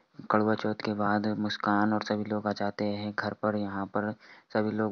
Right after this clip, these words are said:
बात करते हैं लवली की शादी के बारे में, लेकिन लवली को ये पसंद नहीं आता और वो गुस्सा हो जाती है। और अचानक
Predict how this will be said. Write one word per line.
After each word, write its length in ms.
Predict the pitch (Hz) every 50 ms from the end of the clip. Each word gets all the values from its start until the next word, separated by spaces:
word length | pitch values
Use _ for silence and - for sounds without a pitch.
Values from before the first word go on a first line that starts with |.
| 104 -
बात 220 | 101 101 101 -
करते 340 | - - 107 104 - _ 107
हैं 220 | 104 107 107 107 104
लवली 360 | 101 101 98 101 101 104 101
की 100 | 107 110
शादी 400 | - - - 98 98 95 - 101
के 160 | - 113 110
बारे 340 | 104 104 101 101 98 104 104
में, 120 | 104 107 104
लेकिन 400 | 104 104 104 104 - 110 110 104 104
लवली 320 | 101 98 - 107 107 110
को 220 | 110 - - 113 110
ये 120 | 110 110 107 -
पसंद 300 | 107 104 - 107 104 104
नहीं 300 | 104 101 101 101 104 107
आता 280 | 101 98 - - 104 104
और 120 | 104 104
वो 140 | 104 107 101
गुस्सा 300 | 92 101 - - - 107
हो 140 | 101 98 95
जाती 420 | - 101 98 92 - - 107 101
है। 200 | 101 104 107 123 - - - - - - - _
और 140 | 113 117 -
अचानक 560 | - 107 104 - 110 107 107 107 110 110 110